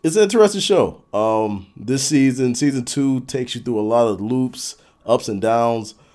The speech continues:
Um, the one thing I don't really understand is why does, why does he keep going back to the hood, like, every episode? Like, he in Beverly Hills and he just goes to the hood. Just real easy. So, um, that's definitely a show to, to, show to check out. It was about sixteen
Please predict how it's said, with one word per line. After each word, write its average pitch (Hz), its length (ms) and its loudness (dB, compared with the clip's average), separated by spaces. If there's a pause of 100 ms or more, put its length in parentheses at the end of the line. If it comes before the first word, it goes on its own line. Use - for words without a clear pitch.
(160)
Um, 117 120 -4
the 117 40 -2
one 147 160 4
thing 151 140 2
I 120 80 6
don't 127 380 2
really 123 200 2
understand 117 460 -2
is 104 140 -6
why 107 300 2
does, 110 320 -4
why 110 180 -4
does 110 100 -6
he 110 100 -8
keep 107 240 -8
going 101 240 -6
back 98 200 -6
to 101 80 -10
the 87 100 -8
hood, 101 320 -6
like, 87 220 -14
every 92 260 -8
episode? 87 440 -10
Like, 85 140 -14
he 98 100 -10
in 87 100 -12
Beverly 92 320 -12
Hills 90 340 -10
and 85 80 -16
he 85 60 -14
just 85 180 -14
goes 90 260 -10
to 92 60 -16
the 85 80 -14
hood. 90 280 -12 (500)
Just 185 160 4
real 190 180 10
easy. 147 300 8
So, 120 440 2 (160)
um, 117 380 0
that's 139 140 0
definitely 147 340 4
a 120 60 2
show 123 320 2
to, 101 280 -2
to, 110 220 -10
show 127 200 -2
to 110 80 -8
check 113 280 -2
out. 110 180 0
It 117 40 -2
was 117 100 -6
about 110 440 -4
sixteen 127 1080 -6